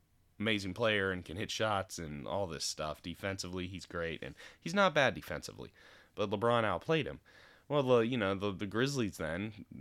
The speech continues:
the end of the year, they lose. Th-, he's the scapegoat. They say, "We will under no circumstances be bringing Dillon Brooks back."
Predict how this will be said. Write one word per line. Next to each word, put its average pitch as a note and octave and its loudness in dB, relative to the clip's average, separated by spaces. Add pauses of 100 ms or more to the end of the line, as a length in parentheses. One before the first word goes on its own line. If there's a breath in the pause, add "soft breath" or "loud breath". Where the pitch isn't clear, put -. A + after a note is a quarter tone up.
(160)
the G2+ -4
end G#2 0
of F#2+ -4
the F#2 -4
year, A#2+ 0
they G2+ 0
lose. A#2 -4 (200)
Th-, - -10 (100)
he's A#2 -4
the A2+ -10
scapegoat. - -2 (120)
They F#2 -2
say, G2 0
"We F#2+ -2
will E2+ -4 (320 soft breath)
under F2 0
no G#2+ 2
circumstances D2 -6
be F2 -8
bringing D2+ -8
Dillon D2 -6
Brooks D2 -12
back." - -14